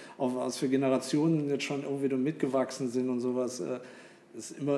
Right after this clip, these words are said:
irg-, irgendwie schön, wenn man, wenn man sieht, was da so alles, äh, eben auch gewachsen ist und was da eben auch so auch geschieht. Und das ist eben schön, wenn, wenn so eine, so eine Sache eben auch weitergelebt wird, ne? Und wenn man, wenn man so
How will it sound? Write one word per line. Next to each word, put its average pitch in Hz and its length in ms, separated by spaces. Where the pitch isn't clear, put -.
irg-, 127 360
irgendwie 123 560
schön, 131 320
wenn 127 140
man, 117 160
wenn 117 100
man 117 140
sieht, 120 260
was 117 180
da 120 60
so 117 140
alles, 117 400
äh, 117 600
eben - 160
auch - 180
gewachsen 117 480
ist 107 180
und 123 140
was 120 160
da - 80
eben 120 240
auch - 160
so - 260
auch 104 140
geschieht. 117 400
Und 110 160
das - 220
ist - 180
eben 113 360
schön, 143 440
wenn, 123 280
wenn 120 180
so 120 100
eine, 117 300
so - 140
eine 117 100
Sache 117 440
eben 110 320
auch - 140
weitergelebt 113 800
wird, - 220
ne? 113 80
Und 110 160
wenn 113 100
man, 110 260
wenn 113 120
man 110 180
so 117 200